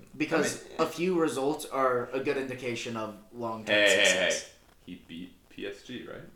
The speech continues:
Speaker 1: It's true.
Speaker 2: <laughs>
Speaker 1: That's all that matters. Then moving on, Southampton two, West Brom
Speaker 2: Mm-hmm.
Speaker 1: zero. Not that surprising.
Speaker 2: No, and that was part of my parlay, which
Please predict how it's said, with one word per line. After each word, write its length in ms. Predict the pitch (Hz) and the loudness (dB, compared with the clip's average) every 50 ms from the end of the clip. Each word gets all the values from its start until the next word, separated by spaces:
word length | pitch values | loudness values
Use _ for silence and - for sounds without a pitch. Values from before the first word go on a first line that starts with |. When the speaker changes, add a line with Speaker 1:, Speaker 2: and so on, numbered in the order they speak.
| - - - | -20 -20 -18
Speaker 1:
It's 160 | 113 - - | -14 -14 -10
true. 240 | - - 98 92 - - - - | -6 -6 -4 -4 -6 -8 -12 -14
Speaker 2:
<laughs> 160 | - - - | -14 -12 -8
Speaker 1:
That's 160 | - 123 123 127 | -8 -6 -6 -4
all 120 | 123 120 | -4 -4
that 120 | 117 113 | -4 -4
matters. 420 | 110 110 107 104 104 104 104 - - - - - _ _ - - - - | -6 -6 -6 -8 -8 -8 -10 -12 -14 -16 -20 -20 _ _ -20 -20 -6 -2
Then 200 | 135 139 143 139 | 0 0 2 2
moving 300 | 147 147 135 139 135 135 | 2 2 2 0 0 2
on, 240 | 135 131 123 113 | 2 0 2 2
Southampton 800 | - - 131 135 139 143 143 147 131 120 - - 117 110 110 107 | 0 0 2 2 2 0 0 -2 -4 -6 -6 -8 -10 -10 -10 -10
two, 320 | - - - 139 147 151 147 | -8 -4 -2 0 2 2 2
West 360 | - 117 117 117 117 - - | 0 -2 -4 -6 -6 -8 -8
Brom 240 | 117 113 107 104 104 117 | -8 -8 -8 -8 -6 -6
Speaker 2:
Mm-hmm. 340 | 117 113 113 113 107 107 107 | -6 -6 -6 -6 -8 -8 -8
Speaker 1:
zero. 640 | 110 117 127 135 135 143 151 156 175 196 233 - - - - _ _ _ _ _ _ _ _ _ _ _ _ _ _ _ _ _ _ _ _ _ _ _ | -6 -4 -2 0 0 2 2 2 0 0 -2 -6 -10 -16 -20 _ _ _ _ _ _ _ _ _ _ _ _ _ _ _ _ _ _ _ _ _ _ _
Not 280 | 156 160 160 156 147 - | 0 2 4 4 4 2
that 180 | 139 131 - | 0 -2 -2
surprising. 300 | - 120 - 117 - 117 | -4 -6 -8 -8 -6 -2
Speaker 2:
No, 220 | 110 104 107 123 113 - - - - | -2 -2 -2 -2 -6 -10 -14 -14 -10
and 200 | - 139 135 131 | -8 -4 0 2
that 160 | 135 131 131 | 2 4 2
was 260 | 135 131 - - - - - _ _ - - - | 2 0 -2 -8 -14 -20 -20 _ _ -18 -4 0
part 180 | 135 120 113 | 2 2 2
of 60 | - | 2
my 120 | 110 107 107 | 0 -2 -2
parlay, 400 | 101 117 110 101 98 98 101 98 | 0 0 2 2 4 4 4 2
which 160 | 95 92 | 2 0